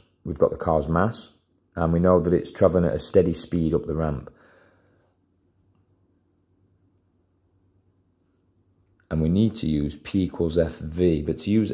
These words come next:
F, we need to know the force that's parallel to the ramp. So we need to use the technique we've just learnt.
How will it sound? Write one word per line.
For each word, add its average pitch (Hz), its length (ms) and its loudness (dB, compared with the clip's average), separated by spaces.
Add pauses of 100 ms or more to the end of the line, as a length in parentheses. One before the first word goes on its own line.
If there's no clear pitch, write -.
F, 90 300 -2
we 92 140 -2
need 92 160 -2
to - 100 -6
know 90 160 2
the 82 100 -2
force 90 520 2
that's - 160 -10
parallel 87 460 2
to - 120 -8
the 82 80 -2
ramp. 92 360 -2 (1300)
So 78 580 -2 (100)
we 85 120 -4
need 80 120 -4
to 80 120 -6
use 78 520 -2 (240)
the 80 80 -10
technique - 380 -2
we've 82 100 -4
just 82 220 -6
learnt. 101 340 0